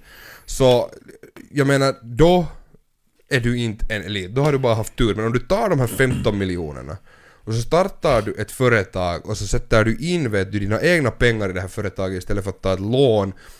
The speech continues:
och du betalar skatt och du bidrar till samhället och, vet du,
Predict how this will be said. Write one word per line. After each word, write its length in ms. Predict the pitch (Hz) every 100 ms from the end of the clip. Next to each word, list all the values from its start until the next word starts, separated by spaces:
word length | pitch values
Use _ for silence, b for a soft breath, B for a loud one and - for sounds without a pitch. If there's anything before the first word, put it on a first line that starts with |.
| b b -
och 80 | 110
du 60 |
betalar 380 | 104 - 113 101
skatt 420 | - - 95 190
och 120 | 123
du 100 | 117
bidrar 480 | 107 135 180 135 110
till 140 | 101 101
samhället 720 | 127 113 107 98 95 95 95
och, 120 | 101
vet 200 | 104 -
du, 140 | 117